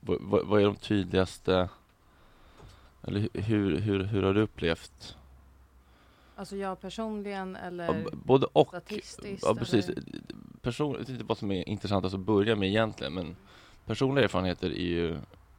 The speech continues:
Speaker 2: Mest spännande kanske.
Speaker 1: k-, på ett sätt, men samtidigt så vill man ju också ha hårda data. Du kan f-, börja med vad du tycker känns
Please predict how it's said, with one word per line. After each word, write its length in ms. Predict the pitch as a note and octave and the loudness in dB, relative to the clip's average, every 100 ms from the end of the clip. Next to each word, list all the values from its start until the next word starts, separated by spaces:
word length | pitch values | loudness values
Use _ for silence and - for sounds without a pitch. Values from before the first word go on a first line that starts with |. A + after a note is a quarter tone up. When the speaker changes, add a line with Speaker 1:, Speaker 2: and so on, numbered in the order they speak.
| - - - - _ - - - - _ - - F3 | -20 -20 -20 -20 _ -20 -20 -20 -20 _ -20 -20 -16
Speaker 2:
Mest 300 | F#3+ - - | -16 -16 -20
spännande 460 | - - F3 - | -18 -16 -16 -16
kanske. 280 | F3+ F#3+ - | -14 -12 -8
Speaker 1:
k-, 60 | - | 0
på 80 | - | 2
ett 180 | F#2 - | 2 2
sätt, 260 | - D#2 | 2 2
men 100 | G2 | 2
samtidigt 260 | F#2+ G2 G2+ | 2 2 2
så 60 | A#2 | 2
vill 80 | |
man 60 | A2 | 2
ju 40 | |
också 160 | G2 F#2+ | 0 -2
ha 300 | F#2+ F2+ F2+ | -2 -2 -2
hårda 380 | - F#2+ F2+ F2+ | -4 0 0 2
data. 400 | F2+ F2+ - - | 2 0 -2 -4
Du 100 | - | -2
kan 180 | A#2+ A#2 A#2 - | -2 -2 -4 -12
f-, 80 | - | -16
börja 360 | - G2+ A2+ | -10 4 6
med 120 | A#2 G#2+ | 6 4
vad 100 | G2+ | 2
du 40 | |
tycker 220 | - - | 0 -10
känns 300 | - F#2 - | -6 -8 -8